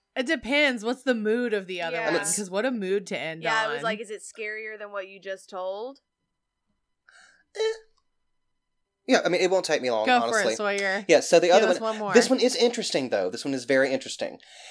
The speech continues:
Speaker 3: It's about the Dome House, which is not far from Crepe Myrtle Road. It is a house, a brick house, Tudor-style looking brick house, like, had the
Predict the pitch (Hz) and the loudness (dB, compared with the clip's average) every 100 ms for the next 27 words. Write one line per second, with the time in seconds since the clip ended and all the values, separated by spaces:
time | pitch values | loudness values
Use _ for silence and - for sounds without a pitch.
0 | - - - 151 151 131 151 143 196 220 | -20 -8 -2 0 4 4 2 2 4 2
1 | 170 - 50 - - - 131 131 131 127 | -2 -12 -10 -4 -4 -6 -4 -2 0 0
2 | 120 127 113 104 - 107 101 131 - 110 | -2 -2 -2 -2 0 2 2 0 0 0
3 | 92 95 147 - _ _ _ - - - | 0 -4 -10 -14 _ _ _ -8 -4 -4
4 | - - 254 190 - _ _ _ - - | -4 -2 0 0 -6 _ _ _ -20 -20
5 | _ _ _ _ _ - 147 185 262 - | _ _ _ _ _ 0 2 4 2 2
6 | 302 170 131 - - _ _ 123 113 117 | 2 0 0 -6 -14 _ _ 0 0 0
7 | 127 185 - 196 139 - - - - _ | 2 2 0 -2 0 0 -2 -6 -8 _
8 | _ _ _ _ _ - - 233 233 226 | _ _ _ _ _ -10 -6 -4 -2 -4
9 | - - 151 135 127 123 117 120 113 117 | 0 2 4 4 0 -2 -6 -6 -6 -6
10 | 123 120 101 101 - 98 - 120 98 95 | -6 -4 -4 -4 -4 -6 -2 -2 -2 -8
11 | 80 92 | -14 -14